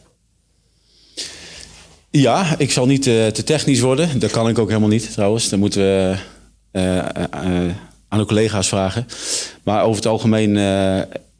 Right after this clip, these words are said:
hè, Kompas was, eh, het systeem, eh, waar, eh, waar we in alles hadden in,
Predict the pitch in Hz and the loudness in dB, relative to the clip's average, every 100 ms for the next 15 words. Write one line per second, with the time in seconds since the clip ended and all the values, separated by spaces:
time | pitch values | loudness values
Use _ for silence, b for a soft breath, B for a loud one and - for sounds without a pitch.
0 | - 90 90 90 - 101 117 127 120 113 | -4 -2 0 -2 -2 -4 0 -2 0 0
1 | 107 - - - _ _ _ _ - 95 | 0 -2 -4 -16 _ _ _ _ -4 0
2 | 104 - - - 92 90 101 - 107 - | 0 0 -4 -6 -2 0 0 0 0 0
3 | 110 104 98 92 B - 98 95 92 87 | 2 2 0 -2 B -4 0 0 -2 -2
4 | 92 92 92 90 98 95 95 95 - - | -2 0 0 -2 -4 -2 0 0 -4 -2
5 | 113 107 104 101 98 | 0 0 0 0 0